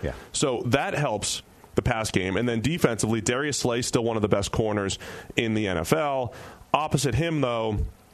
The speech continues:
Speaker 2: major question marks for, uh, C B two, right? Is it Justin Coleman? Is he just gonna be a slot player?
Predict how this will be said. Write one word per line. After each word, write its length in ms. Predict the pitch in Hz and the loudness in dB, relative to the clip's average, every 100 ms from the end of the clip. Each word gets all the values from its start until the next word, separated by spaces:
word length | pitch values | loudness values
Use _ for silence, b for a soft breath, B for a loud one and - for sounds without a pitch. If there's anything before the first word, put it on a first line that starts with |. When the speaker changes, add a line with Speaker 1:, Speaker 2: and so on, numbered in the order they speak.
| - - - - - | -20 -20 -16 -8 0
Speaker 2:
major 280 | 117 123 | 0 0
question 360 | 110 117 104 104 | 0 0 2 0
marks 220 | 98 92 | 0 0
for, 340 | - 98 95 92 | 0 0 2 2
uh, 140 | 87 | 0
C 200 | - 113 | 0 0
B 140 | 98 | 0
two, 280 | 92 - - - - | 0 0 0 -2 -2
right? 260 | 95 104 - - | -2 -2 -6 -2
Is 140 | 98 | 0
it 100 | 92 | 0
Justin 320 | - 107 - | 0 0 0
Coleman? 400 | 95 123 120 117 | 2 2 2 0
Is 100 | 104 | 0
he 100 | - | 0
just 280 | 110 113 104 | 0 0 2
gonna 100 | 113 | 2
be 80 | 98 | 2
a 60 | 85 | 0
slot 320 | - 113 - | 0 0 4
player? 240 | 120 107 | 4 4